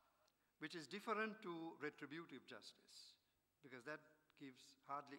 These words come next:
any chance to the perpetrator, but also that questions what is known as restorative justice, because that's a little thin and weak on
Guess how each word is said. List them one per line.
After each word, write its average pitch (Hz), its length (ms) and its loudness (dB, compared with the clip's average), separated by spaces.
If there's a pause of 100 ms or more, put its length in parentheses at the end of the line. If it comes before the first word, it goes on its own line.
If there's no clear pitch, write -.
any 160 140 0
chance 147 520 -2
to 135 360 -4
the - 20 -8
perpetrator, 160 680 -6 (880)
but 185 140 8
also 214 580 10 (400)
that 196 160 -2
questions 214 640 4
what 190 160 6
is 175 160 -2
known 185 240 4
as 208 200 0
restorative 139 680 6
justice, - 560 -6 (800)
because 170 180 2
that's 254 300 4
a 208 80 4
little 214 320 0
thin 226 320 4
and 160 180 2
weak 170 300 2 (880)
on 175 380 8